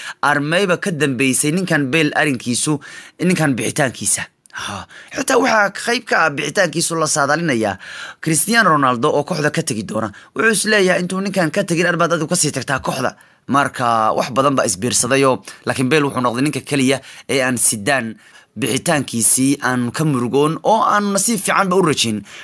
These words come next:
Ninka Zidane la yiraahdo ayaa siddeed boqol toddobaatan iyo siddeed maalmood oo u dhiganta laba sano iyo bar oo uu Real Madrid la joogay taariikh ku sameeyey. Master Zidane ayaana kooxdan la qaaday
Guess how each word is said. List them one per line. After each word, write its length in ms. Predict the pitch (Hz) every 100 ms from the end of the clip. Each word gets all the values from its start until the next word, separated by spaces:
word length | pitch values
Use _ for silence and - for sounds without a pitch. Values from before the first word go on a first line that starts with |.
| -
Ninka 200 | 277 214
Zidane 300 | 156 151 160
la 60 | 123
yiraahdo 320 | 113 113 139 -
ayaa 320 | 113 139 147
siddeed 500 | - 123 107 151 165
boqol 460 | 147 131 - 151 160 -
toddobaatan 600 | 127 131 131 165 170 156
iyo 60 | 131
siddeed 300 | - 180 113
maalmood 580 | 123 117 120 143 156 - - - - -
oo 140 | 180 208
u 60 | 208
dhiganta 360 | 175 151 147
laba 260 | 143 143 196
sano 240 | - 147
iyo 160 | 139 131
bar 320 | 113 175 160 -
oo 220 | 220 220
uu 40 |
Real 220 | 220 240
Madrid 300 | 226 247 208
la 120 | 147 127
joogay 340 | 123 131 151
taariikh 320 | 143 147 156
ku 80 | -
sameeyey. 520 | 156 127 123 147 143 - - _
Master 240 | 104 104 123
Zidane 340 | 113 139 143 -
ayaana 280 | 143 143 117
kooxdan 320 | - 151 139 120
la 80 |
qaaday 480 | - 117 117 143 143